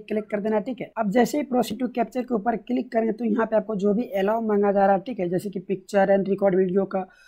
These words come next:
आपको यहाँ पे will using the app के ऊपर क्लिक करके आपको अलाउ कर लेना है, ठीक है। उसके बाद यहाँ पे आपको जो है एक सेल्फी कैप्चर कर लेना है, ठीक है।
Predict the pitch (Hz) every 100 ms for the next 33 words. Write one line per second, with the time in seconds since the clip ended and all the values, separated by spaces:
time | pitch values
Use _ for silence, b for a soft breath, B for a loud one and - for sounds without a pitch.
0 | B B - 196 - 262 240 214 208 202
1 | 233 202 185 233 226 220 180 190 220 202
2 | 202 - 226 - 202 202 202 214 170 196
3 | 202 202 202 214 202 202 247 - b b
4 | 240 214 180 - 214 214 220 208 220 202
5 | 202 196 220 220 208 196 190 247 277 _
6 | 254 240 - 202 - 156 156 160 170 240
7 | 123